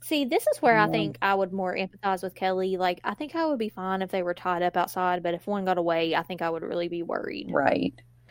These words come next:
Speaker 1: Um, and they do try in vain to catch the chickens, but they are unsuccessful. And Eddie tries to reassure Kelly that he's sure they'll catch them in the morning. Like, I don't know. I guess the chickens stay around each other, but
Speaker 2: Well, and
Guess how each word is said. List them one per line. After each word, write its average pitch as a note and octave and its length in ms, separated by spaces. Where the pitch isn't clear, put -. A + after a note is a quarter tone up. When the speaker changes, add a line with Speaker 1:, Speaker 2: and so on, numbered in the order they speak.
Speaker 1:
Um, A#3+ 240
and A#3+ 140
they G4 100
do A3+ 240
try G#3+ 340
in G3 180
vain F#3 640
to G#3+ 120
catch - 360
the G3 80
chickens, F#3+ 720
but F#3 180
they F#3 220
are G3+ 300
unsuccessful. A#3 920
And A3 160
Eddie A3 320
tries G3+ 560
to G3+ 120
reassure G3 420
Kelly F3+ 440
that F3 180
he's G#3 140
sure F#3+ 280
they'll F#3 160
catch - 320
them F3+ 240
in E3+ 80
the E3+ 60
morning. F3 500
Like, F#3 220
I F#3+ 80
don't G3+ 200
know. G3 360
I F3+ 120
guess F#3 200
the G3 100
chickens F#3 380
stay F#3 140
around F3 300
each F3 140
other, F3 440
but G3+ 220
Speaker 2:
Well, G#3 640
and G#3+ 500